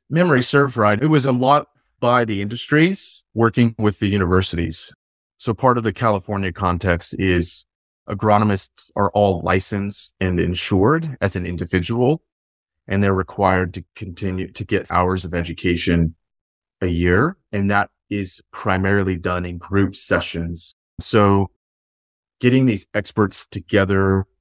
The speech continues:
talking about these issues, looking over the research. So it was a lot of outreach and extension work. And then there was accountability to it.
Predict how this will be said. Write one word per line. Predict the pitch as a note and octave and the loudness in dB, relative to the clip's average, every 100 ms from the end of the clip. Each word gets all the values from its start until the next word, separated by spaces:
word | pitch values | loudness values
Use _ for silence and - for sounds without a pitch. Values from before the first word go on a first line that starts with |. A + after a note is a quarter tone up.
| _ _ | _ _
talking | - A2+ - A2 | -4 -2 -2 -2
about | G2 F#2+ | 0 0
these | F#2+ F2 | -2 -6
issues, | F#2+ - F#2+ F#2 F2+ - | -6 -2 0 2 0 -6
looking | G#2+ G2+ G#2 A2 G2+ | -4 -2 0 4 4
over | F#2+ | 4
the | F#2 F2 | 2 0
research. | F#2 - F#2 F2 F2 - - | -2 -2 0 2 0 -4 -2
So | G#2 | 0
it | |
was | A2 G#2 | 0 0
a | G2+ | 2
lot | G#2 A2+ | 4 4
of | A#2 F#2+ - | 4 0 0
outreach | G2+ - A#2+ C3 - | 0 0 -2 -4 -6
and | F#2 | -10
extension | - - F#2+ - G#2+ C3 | -6 -2 0 0 0 4
work. | F3 - _ _ _ - | 4 2 _ _ _ -12
And | G2+ A2 | -6 -2
then | A2+ | 2
there | A2+ | 2
was | A2 | 0
accountability | A#2 B2+ A#2+ A2 B2 D3+ G2 | -2 0 2 2 2 2 2
to | - F2 | 0 -4
it. | - | -4